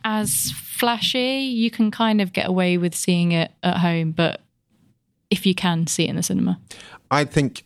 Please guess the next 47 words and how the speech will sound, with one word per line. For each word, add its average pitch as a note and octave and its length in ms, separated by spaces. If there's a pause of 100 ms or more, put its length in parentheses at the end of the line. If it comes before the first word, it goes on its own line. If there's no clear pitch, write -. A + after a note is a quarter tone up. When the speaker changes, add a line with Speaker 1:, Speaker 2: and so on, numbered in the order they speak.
Speaker 2:
uh, A2+ 300
I'm B2+ 120
gonna B2+ 120
go A#2+ 60
for - 120
four A2+ 240
'cause - 100
I G#2 60
think A#2+ 160
it's, - 260
it's - 280
absolutely G#2+ 300
fine. G2+ 300 (100)
Um, G#2 280
it's - 200
not, - 460 (600)
it, - 200
like A#2+ 120
I - 20
say, B2 100
it G2 60
has G#2+ 480
suffered - 440
the G2+ 60
most, G2 300
I G2 40
think, G2+ 180
of G2 80
his F#2+ 180
films, F2+ 420
and F#2 400 (480)
the A2 80
step - 300 (120)
between G2+ 300
this G2 220
and F#2+ 520 (840)
Pulp - 180
Fiction G#2+ 300
just - 300
is, G2 340
Pulp - 220
Fiction G#2+ 200
just - 220
a - 60
cut - 200
above, F#2+ 400 (180)
um, F#2+ 640